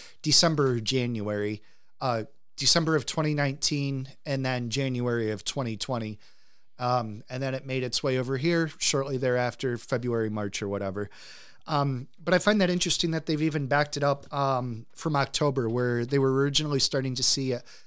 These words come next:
a huge increase in cell phone signals or something around the hospitals in the Wuhan area. But now they have government contracts for the virology lab, I think a branch of the military, and some other institution or whatever that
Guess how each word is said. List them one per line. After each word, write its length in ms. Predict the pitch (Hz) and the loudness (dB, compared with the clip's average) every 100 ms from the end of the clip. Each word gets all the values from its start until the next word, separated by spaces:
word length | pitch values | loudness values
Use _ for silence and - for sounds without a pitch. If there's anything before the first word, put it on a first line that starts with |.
| - | -12
a 80 | 143 | -4
huge 280 | 156 156 - | 0 0 0
increase 500 | 147 151 156 143 - | -4 -2 0 2 2
in 220 | 139 123 | 2 0
cell 260 | - 143 | 4 4
phone 400 | 139 131 120 117 - - - | 2 0 -2 -4 -8 -16 -6
signals 420 | - 151 135 127 131 | 0 2 2 0 0
or 80 | |
something 340 | 113 131 127 127 | 2 2 0 -2
around 260 | 120 123 | 0 0
the 60 | 120 | 0
hospitals 600 | 110 123 - 123 117 110 | 0 0 0 -2 -4 -2
in 160 | 131 120 | -4 -4
the 60 | 120 | -2
Wuhan 500 | 127 117 120 117 110 | -2 0 -2 -4 -4
area. 460 | 113 110 110 107 - - - - - | -2 0 0 0 -6 -18 -20 -18 -2
But 120 | 151 | 4
now 140 | 156 160 | 6 6
they 120 | 156 | 4
have 220 | 151 143 | 4 4
government 420 | 156 143 143 131 | 2 4 2 0
contracts 640 | - 151 147 160 151 143 - | 0 2 2 2 0 0 -6
for 420 | - - 156 156 | -6 0 4 4
the 120 | 147 | 2
virology 800 | 135 143 143 151 170 170 165 175 | 0 2 4 4 2 2 0 0
lab, 340 | 170 165 160 156 | 0 0 0 -2
I 80 | 139 | -8
think 320 | 120 147 - - | -6 -8 -8 -10
a 60 | 135 | -6
branch 340 | 151 160 156 | 0 0 0
of 60 | 139 | -4
the 60 | 131 | -2
military, 680 | 143 151 - 165 156 156 - - - - - - - - - - - - - | 0 0 0 0 0 -2 -6 -18 -18 -18 -18 -18 -18 -20 -20 -20 -20 -12 0
and 180 | 165 156 | 2 4
some 160 | 160 | 4
other 220 | 156 151 | 4 4
institution 800 | 147 139 - 139 - 147 131 139 | 2 0 0 0 0 2 2 2
or 100 | 131 | 0
whatever 300 | 131 131 127 | 2 2 2
that 240 | 131 127 | 0 0